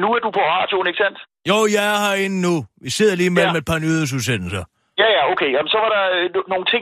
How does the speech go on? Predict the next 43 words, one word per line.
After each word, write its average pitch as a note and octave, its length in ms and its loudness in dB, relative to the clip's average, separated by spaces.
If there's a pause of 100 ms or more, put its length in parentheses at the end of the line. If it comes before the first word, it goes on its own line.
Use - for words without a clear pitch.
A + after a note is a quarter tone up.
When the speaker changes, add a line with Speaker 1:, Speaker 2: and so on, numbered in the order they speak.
Speaker 1:
jeg G3+ 60 0
kunne G3+ 200 -4
tænke G3 240 -2
mig, F#3+ 100 2 (120)
øh, E3 100 0 (100)
måske E3+ 240 -2
at F3+ 120 -8
tale F#3+ 240 2
om, D#3 60 -4 (120)
øh, D3+ 60 2 (120)
diskret G3+ 480 0
og F3+ 140 -2
for E3+ 120 2 (640)
slukkede C#4 420 2
mikrofoner C#3 540 0 (200)
i - 100 0
forhold F#3+ 380 2
til F3+ 80 -2 (120)
både G3 160 2 (140)
påvirkning F3 480 0 (180)
fra B2+ 100 0
en A#2+ 100 -4
pind, G#3 240 2
som D#3+ 140 0
jeg B2+ 140 -2
kender D#3 280 2
og C#3+ 100 0
har D3 100 -2
nogle C3 180 -6
hemmeligheder F#3+ 420 0 (100)
på, F#3+ 40 2 (680)
Speaker 2:
Ja. C#3 160 4
Speaker 1:
øh, D3+ 560 0 (340)
og, D3+ 100 2 (200)
øh, C3+ 220 0 (180)
også E3 180 -4 (160)
nogle, D#3 160 -2 (140)
øh, C3+ 240 0 (140)
muligheder D#3+ 400 0
i - 120 -16
forhold D3 300 2
til E3 160 -6
D - 20 2